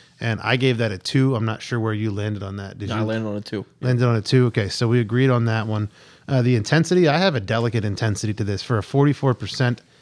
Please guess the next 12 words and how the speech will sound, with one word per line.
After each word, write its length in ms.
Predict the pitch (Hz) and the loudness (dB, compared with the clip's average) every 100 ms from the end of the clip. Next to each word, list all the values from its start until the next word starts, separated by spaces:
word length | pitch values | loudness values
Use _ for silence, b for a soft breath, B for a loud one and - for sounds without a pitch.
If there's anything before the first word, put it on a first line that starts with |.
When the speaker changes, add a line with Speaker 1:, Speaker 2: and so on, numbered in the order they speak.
| b _ | b _
Speaker 1:
eighty-eight 460 | 139 139 127 123 - | 0 2 2 -2 -4
proof, 320 | - 117 98 | -4 -2 -2
this 180 | 120 - | -6 -2
thing 180 | 117 107 | -4 -2
has 280 | 107 101 92 | -2 -4 -2
no 460 | 104 113 131 127 | 0 2 4 2
difficulty 640 | 104 107 - 107 107 101 101 | 2 -2 -4 -4 -4 -2 -6
in 120 | 101 | -4
drinking. 380 | 104 107 98 98 | -4 -4 -4 -10
It 100 | 104 | -8
is 160 | 92 | -8
like 320 | 110 104 101 | -6 -6 -8